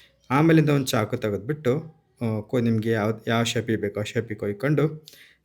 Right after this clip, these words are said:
ತಿಂದ್ರೆ ಆಯ್ತು. ಫ್ರಿಜ್ಜಿಗೆ ಇಟ್ಕೊಂಡು ಕೂಡ ತಿನ್ಬೋದು. ಒಂದ್ ಎರಡ್ ಮೂರ್ ದಿನ ಇರುತ್ತೆ ಫ್ರಿಜ್ಜಲ್ಲಿ, ಚೆನ್ನಾಗಿರುತ್ತೆ.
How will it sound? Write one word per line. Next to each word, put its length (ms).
ತಿಂದ್ರೆ 300
ಆಯ್ತು. 600
ಫ್ರಿಜ್ಜಿಗೆ 360
ಇಟ್ಕೊಂಡು 340
ಕೂಡ 140
ತಿನ್ಬೋದು. 520
ಒಂದ್ 120
ಎರಡ್ 160
ಮೂರ್ 220
ದಿನ 120
ಇರುತ್ತೆ 300
ಫ್ರಿಜ್ಜಲ್ಲಿ, 500
ಚೆನ್ನಾಗಿರುತ್ತೆ. 1000